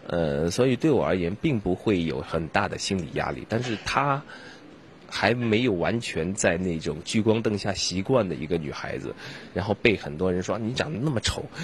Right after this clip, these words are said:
你怎么那么这样？你是整容女。”可是你换句话说，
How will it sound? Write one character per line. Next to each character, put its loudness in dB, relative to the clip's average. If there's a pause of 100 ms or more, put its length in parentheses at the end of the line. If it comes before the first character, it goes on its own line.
(160)
你 0
怎 0
么 -2
那 4
么 6
这 2
样？ -2 (200)
你 2
是 2
整 0
容 6
女。” 0 (520)
可 -2
是 2
你 2
换 2
句 2
话 0
说， 0